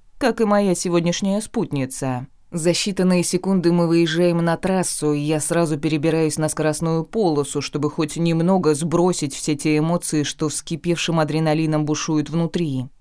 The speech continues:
"Ты понимаешь, что только что сделал?" — возмущается Эри, метнув в меня очередной заряд припасенных в рукаве молний. "Неужели я не могла побыть одна хотя бы день, хотя бы ночь,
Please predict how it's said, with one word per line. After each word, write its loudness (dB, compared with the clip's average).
"Ты 0
понимаешь, 4
что -2
только 0
что 0
сделал?" — 2
возмущается 0
Эри, 4
метнув 0
в -10
меня 2
очередной 0
заряд 2
припасенных -2
в -4
рукаве 0
молний. 0
"Неужели 0
я 0
не 0
могла 2
побыть 0
одна 2
хотя 0
бы 2
день, -2
хотя 0
бы 4
ночь, 2